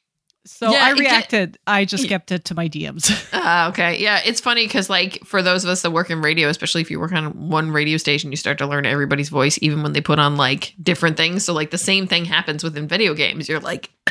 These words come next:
Speaker 2: <coughs> sorry, it's like Uncanny Valley. It gets real crazy when you, like, hear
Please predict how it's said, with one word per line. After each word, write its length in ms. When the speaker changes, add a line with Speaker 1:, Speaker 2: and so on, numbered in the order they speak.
Speaker 2:
<coughs> 400
sorry, 260
it's 80
like 220
Uncanny 440
Valley. 380
It 140
gets 160
real 280
crazy 400
when 140
you, 120
like, 360
hear 320